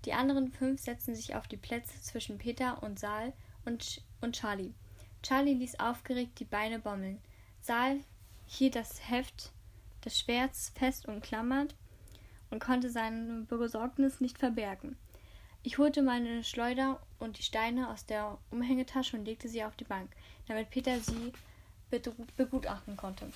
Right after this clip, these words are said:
Er kontrollierte jeden, als suchte er nach einem verborgenen Schatz darin.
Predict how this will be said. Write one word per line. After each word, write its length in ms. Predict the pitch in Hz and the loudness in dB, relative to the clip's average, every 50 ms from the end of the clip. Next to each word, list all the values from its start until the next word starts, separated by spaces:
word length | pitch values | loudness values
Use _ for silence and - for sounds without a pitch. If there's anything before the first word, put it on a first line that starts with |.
| - - - - - - - - | -14 -18 -20 -20 -20 -20 -10 -4
Er 100 | - 233 | -4 -2
kontrollierte 560 | 233 - 254 240 - - 233 247 269 269 - | 0 0 -2 -2 -2 -2 0 0 0 2 2
jeden, 480 | 269 247 240 247 269 269 277 277 277 277 - | 0 0 2 2 4 4 4 2 2 0 -2
als 220 | 226 226 220 - | -4 -4 -4 -2
suchte 280 | - 254 240 - - - | -4 -4 -4 -4 -4 -4
er 160 | - 226 226 | -2 -2 -2
nach 140 | 220 226 220 | -2 -4 -4
einem 240 | - 214 214 220 214 | -2 -2 -2 -4 -4
verborgenen 600 | - - 214 208 208 - 208 214 214 226 220 220 | -4 -4 -4 -4 -2 -2 -2 0 -2 -4 -6 -6
Schatz 280 | 214 - 214 208 - - - | -6 -6 -6 -8 -8 -8 -8
darin. 260 | 220 - - - | -8 -8 -8 -10